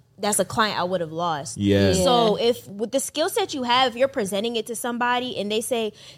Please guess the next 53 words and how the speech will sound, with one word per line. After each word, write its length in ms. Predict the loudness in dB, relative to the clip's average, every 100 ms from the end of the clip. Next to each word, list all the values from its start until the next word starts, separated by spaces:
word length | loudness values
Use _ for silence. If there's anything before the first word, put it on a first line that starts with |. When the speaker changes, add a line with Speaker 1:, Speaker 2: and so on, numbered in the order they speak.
| 0
Speaker 1:
"Could 200 | 0 2
you 100 | -4
tweak 300 | -2 -4 -4
it 100 | 0
this 220 | 0 2
way, 120 | 0
tweak 220 | 0 -6
it 80 | -2
that 220 | 2 4
way?" 240 | 4 2 -2 -6
Just 240 | -2 0
learn 320 | 0 2 4
it. 140 | 2 0
Like, 200 | -2 0
that's 280 | -2 -2 0
just, 320 | 0 0 -8 -20 -20 0
uh, 140 | 0 2
that'll, 300 | 2 6 6
if 160 | 4
anything, 380 | 0 0 0 0
that's 200 | 0 0
just 140 | -2 -4
expanding 640 | -6 -8 -2 0 0 -2
what 180 | -6 -6
you 80 | -6
know 180 | -4
already. 440 | -2 -4 -4 -4 -4
Speaker 2:
Yeah, 400 | -2 2 4 4
Speaker 3:
Yes. 120 | 2
Speaker 2:
for 40 | -2
sure. 460 | -2 0 2 2 2
Speaker 3:
And 120 | 6
I 80 | 6
wanna 160 | 6
add 220 | 4 0
to 60 | 0
that 180 | -2 -2
too, 300 | 0 0 0
Speaker 1:
Mm-hmm. 220 | -4 -6
Speaker 3:
uh, 140 | -2 0
just 240 | 0 0
the 120 | 0
importance 440 | 0 0 -2 -2 -2
of, 60 |
like, 240 | -2 -2 -4 -8
being 380 | -2 -2 -2 -4
good 440 | -4 -2 -2 -4 -4
at 240 | -2 -2
whatever 360 | 0 0 0 -2
that 220 | -4 -4
thing 240 | -4 -6 -4
is. 460 | -2 -2 -4 -10
Speaker 1:
Mm-hmm. 240 | -14 -16